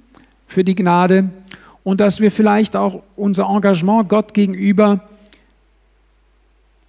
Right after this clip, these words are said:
bestärken, erneuern, uns Gott gegenüber ausdrücken. Nicht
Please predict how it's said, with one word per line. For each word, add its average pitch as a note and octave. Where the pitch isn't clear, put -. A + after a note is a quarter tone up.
bestärken, G3+
erneuern, G3
uns -
Gott G3+
gegenüber F3+
ausdrücken. E3
Nicht -